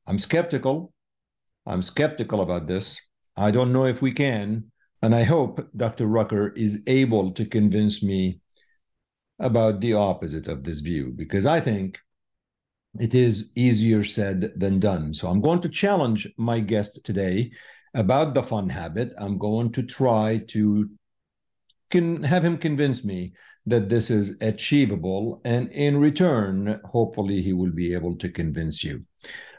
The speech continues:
I hope you'll enjoy today's podcast with Doctor Mike Rucker, the author of The Fun Habit, which is available in bookstores and pretty much everywhere you,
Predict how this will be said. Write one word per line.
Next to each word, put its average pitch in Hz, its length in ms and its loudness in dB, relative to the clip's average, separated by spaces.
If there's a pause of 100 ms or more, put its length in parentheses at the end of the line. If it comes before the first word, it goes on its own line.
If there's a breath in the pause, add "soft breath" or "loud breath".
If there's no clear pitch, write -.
(100)
I 107 80 2
hope 160 240 2
you'll 160 100 4
enjoy 143 380 2
today's 143 420 0
podcast 135 580 0
with 104 160 -6
Doctor 110 280 -2
Mike 120 440 2
Rucker, 127 480 0
the 104 360 -4
author 131 680 0
of 101 240 0 (720)
The 110 160 2
Fun 156 540 -2
Habit, 95 500 -4 (120)
which 107 280 -4
is 101 140 -2
available 104 560 2
in 95 220 0
bookstores 131 640 0
and 98 280 -6
pretty 117 200 -2
much 104 280 2 (300)
everywhere 110 580 2
you, 101 520 0